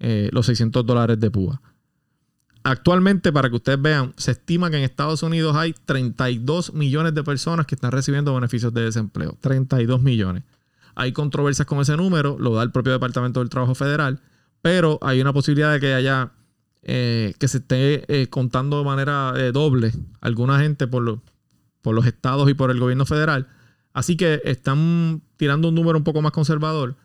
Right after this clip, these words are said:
y la cifra que dan algunos economistas en Estados Unidos que tienen que estar cerca de los veinticinco millones de personas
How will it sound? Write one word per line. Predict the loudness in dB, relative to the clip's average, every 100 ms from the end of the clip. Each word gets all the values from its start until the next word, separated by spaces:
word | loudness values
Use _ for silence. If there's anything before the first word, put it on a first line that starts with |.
| _ _ _ _
y | -6 -6
la | -4
cifra | -4 -2 -2
que | -2
dan | -2 0
algunos | 0 2 0
economistas | 0 -2 0 0
en | 0
Estados | -2 -2 0
Unidos | 0 -2
que | -2
tienen | -4 -2
que | -2
estar | -2 -2
cerca | -2 0
de | 0
los | 0
veinticinco | 0 -2 -4 -4 -2
millones | 0 0 0
de | -2
personas | -2 -2 0 -2